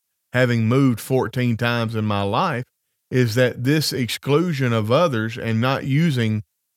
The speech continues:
their talents often leads to them leaving. Diana, I'm, I have witnessed similar things. I've also, as a gospel preacher, because I didn't cater to that quote unquote in group,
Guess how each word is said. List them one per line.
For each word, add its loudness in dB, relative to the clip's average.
their 0
talents -2
often 0
leads 0
to -2
them 0
leaving. 0
Diana, 0
I'm, 0
I 2
have 2
witnessed -2
similar 0
things. -2
I've 0
also, -2
as 2
a -4
gospel 0
preacher, 0
because -2
I 2
didn't -2
cater 0
to -4
that -4
quote 0
unquote -2
in 0
group, -2